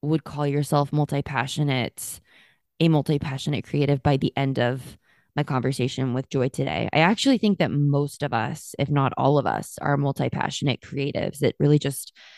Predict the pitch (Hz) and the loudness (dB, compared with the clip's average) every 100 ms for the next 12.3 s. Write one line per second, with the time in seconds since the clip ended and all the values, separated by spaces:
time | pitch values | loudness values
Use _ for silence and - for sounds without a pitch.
0 | - 170 147 165 156 - 151 - 175 165 | -20 -10 0 2 2 2 0 2 2 4
1 | 147 - 156 156 160 139 143 147 - - | 2 0 0 2 0 -2 -2 -2 -4 -2
2 | 139 143 165 190 160 143 135 - - - | 2 2 4 2 2 0 0 -2 -8 -12
3 | - - _ _ _ _ - 160 156 156 | -18 -20 _ _ _ _ 0 4 6 8
4 | 143 139 135 - - - - - 156 151 | 6 4 0 -8 -10 -12 -14 -6 2 4
5 | 151 156 143 139 - 147 147 160 - - | 4 4 0 -2 -8 -2 0 0 -4 -10
6 | - 143 139 139 - - 123 139 - - | 0 4 4 4 0 -6 -6 -6 -6 -4
7 | 139 151 - 156 156 160 156 165 165 170 | 2 2 4 4 4 0 0 0 -2 -4
8 | - 147 143 143 139 135 - - _ _ | -4 -2 0 0 -2 -4 -8 -20 _ _
9 | _ - 139 139 147 - - 170 185 170 | _ -4 -2 0 -2 -2 2 4 6 4
10 | 139 - 147 139 139 - 147 135 135 - | 0 -2 -2 0 -2 -2 -2 0 -2 -2
11 | 139 139 131 135 - _ 196 190 170 151 | -2 0 0 -2 -4 _ 2 4 4 2
12 | 139 - 127 | -2 -2 -4